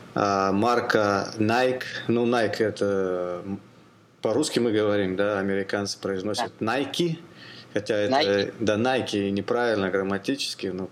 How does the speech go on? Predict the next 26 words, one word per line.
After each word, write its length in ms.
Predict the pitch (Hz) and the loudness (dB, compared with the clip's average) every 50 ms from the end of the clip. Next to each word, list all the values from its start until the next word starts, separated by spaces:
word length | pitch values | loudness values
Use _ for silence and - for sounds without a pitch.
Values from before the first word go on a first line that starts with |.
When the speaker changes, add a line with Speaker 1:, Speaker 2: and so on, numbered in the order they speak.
| - - | -10 -10
Speaker 1:
вот 160 | 104 98 - | -10 -6 -4
так 280 | - 101 - - - - - - | -6 -6 -6 -8 -14 -18 -16 -12
везде 480 | 98 95 92 90 - 110 107 104 95 98 - | -10 -8 -8 -8 -6 -6 -6 -6 -6 -6 -6
принято — 400 | - 107 104 101 101 92 - 92 | -6 -4 -4 -4 -6 -6 -6 -6
Nike. 480 | 98 113 117 107 98 - - - - - - - - - - - - - - - - | -4 -4 -4 -4 -4 -6 -8 -10 -12 -12 -16 -16 -14 -12 -12 -12 -14 -16 -16 -10 -8
А 160 | - 107 104 | -6 -4 -2
Speaker 2:
Мгм. 80 | 101 101 | -2 0
Speaker 1:
модель, 580 | 110 110 110 120 143 170 170 170 165 147 - - | 0 0 2 2 4 4 4 4 4 2 2 2
э, 220 | - 123 113 117 - - | 2 2 2 4 2 2
Relentless 880 | 127 117 123 123 127 135 151 160 151 - 139 139 135 127 - - - 127 | 4 4 4 4 4 4 4 4 2 2 4 4 4 2 0 -2 -4 -4
два. 460 | 113 107 104 113 110 104 92 87 - - - - - - - - - - - - | -2 0 2 2 2 2 0 -2 -6 -10 -18 -20 -20 -20 -20 -20 -20 -20 -10 -6
То 100 | - 101 | -4 -4
есть 200 | 95 - - - | -4 -6 -6 -6
Relentless, 800 | 107 104 101 110 127 143 143 139 - 127 113 107 - - - - | -6 -4 -2 -2 -2 -4 -4 -2 -2 -2 -2 -2 -4 -6 -6 -6
э, 300 | 107 104 95 92 90 95 - - - - - - - - - - - - - - _ _ - | -4 -4 -4 -4 -6 -8 -10 -16 -20 -20 -20 -20 -20 -20 -20 -20 -20 -20 -20 -20 _ _ -18
ам, 440 | - 104 95 92 92 92 90 90 90 87 - _ _ _ _ _ _ _ | -14 -12 -10 -10 -10 -10 -12 -14 -18 -20 -20 _ _ _ _ _ _ _
в 40 | - | -10
переводе 500 | - 107 101 104 101 110 113 110 104 104 | -6 -4 -4 -2 -2 -2 -2 0 0 0
значит, 500 | 101 104 104 98 - - 101 95 - - 95 | 0 0 -2 -2 -2 -2 -4 -4 -4 -4 -4
э, 220 | 98 95 95 95 95 | -4 -4 -4 -4 -4
неутомляемые. 960 | 98 98 104 104 98 101 104 101 95 95 101 104 101 95 90 87 87 85 85 - - - _ _ | -4 -4 -4 -6 -6 -8 -8 -8 -6 -4 -4 -4 -6 -6 -8 -10 -14 -18 -18 -20 -20 -20 _ _
Так 180 | - 104 95 - | -10 -10 -10 -10
получается. 460 | - - - - - - - - - 117 | -12 -14 -14 -14 -14 -16 -14 -10 -10 -8
Speaker 2:
Неутомляемые. 580 | - 123 117 127 139 143 151 139 120 104 98 92 - - - - - | -8 -6 -4 -2 -2 0 0 0 0 0 -2 -4 -8 -18 -20 -16 -10
Speaker 1:
Ага. 120 | 107 92 104 110 107 - - | -8 -6 -4 -4 -4 -2 0
Speaker 2:
Ну, 160 | 151 165 - | 0 0 0